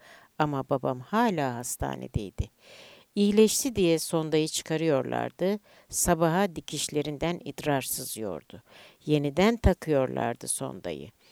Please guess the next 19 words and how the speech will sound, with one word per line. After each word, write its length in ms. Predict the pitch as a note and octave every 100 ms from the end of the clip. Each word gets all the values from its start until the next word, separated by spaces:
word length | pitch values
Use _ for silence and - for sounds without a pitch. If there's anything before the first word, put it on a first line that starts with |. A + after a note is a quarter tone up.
| _ _ -
Birkaç 420 | D#3+ - G3+ G3+
gün 140 | G#3
sonra 540 | G3 - F#3+ F#3 G#3+ G#3+ -
sonda 460 | - - F3 D#3+ D3+
çıkarılıyor, 880 | - - C#3+ C#3 B2 B2+ D3 F#3 - - - -
ertesi 500 | F3 F3 - G3 G#3
günü 180 | G3+ G#3
tekrar 440 | - C4 - C#3+
takılıyordu. 840 | B2+ - - C#3+ C#3 - - - A#2+ _ - - - _
Babamın 480 | F#3 F#3+ G#3 G#3+ B3+
dikişleri 600 | F#3+ - D#3 - D3+ D3
alınmış, 680 | G3+ F#3+ D#3+ C3+ C#3+ D3 - -
yarası 500 | E3 F3 E3+ - F#3+
kapanmıştı 760 | - D3 D#3 C#3+ C#3 - -
ama 340 | G#3 F3+ C#3+ E3 - - - - _ _ _ _ -
yara 240 | F#3 A3
yeri 520 | A3+ D3 C#3 F#3 F#3+ -
idrar 400 | F3+ D#3+ G3 F#3
sızdırıyordu. 1000 | - C#3 B2 - C3+ B2+ B2 A2+ A2+